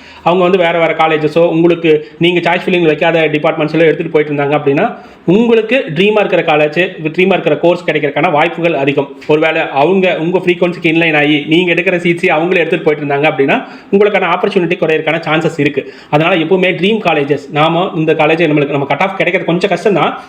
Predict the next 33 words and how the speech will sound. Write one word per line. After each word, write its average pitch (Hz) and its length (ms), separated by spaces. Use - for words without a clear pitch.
இருந்தாலும் 247 420
நம்ம 190 140
ட்ரை 196 200
பண்ணலாம் 196 340
அப்படின்னு 185 160
நினைக்கிறீங்களா? 151 420
அதுல 190 260
இருக்கிற 208 300
ஒரு 175 380
நா-, 147 760
ஒரு 165 160
நாலு, 165 260
ட்வென்டி 170 480
பர்சன்டேஜ் 180 340
ஆஃப் 147 140
நீங்க 165 220
சாய்ஸ் 196 260
ஃபில்லிங் 185 220
பண்றீங்க 170 320
அப்படின்னா 156 320
ஒன் 165 120
நைன்ட்டிக்கு 165 260
மேல 170 160
சாய்ஸ் 175 260
ஃபில்லிங் 170 200
பண்றீங்க 160 280
அப்படின்னா 165 240
கண்டிப்பா 196 360
இருபது 170 240
காலேஜுக்கு 165 280
மேல 165 140
நாள் 160 160
வைங்க. 147 320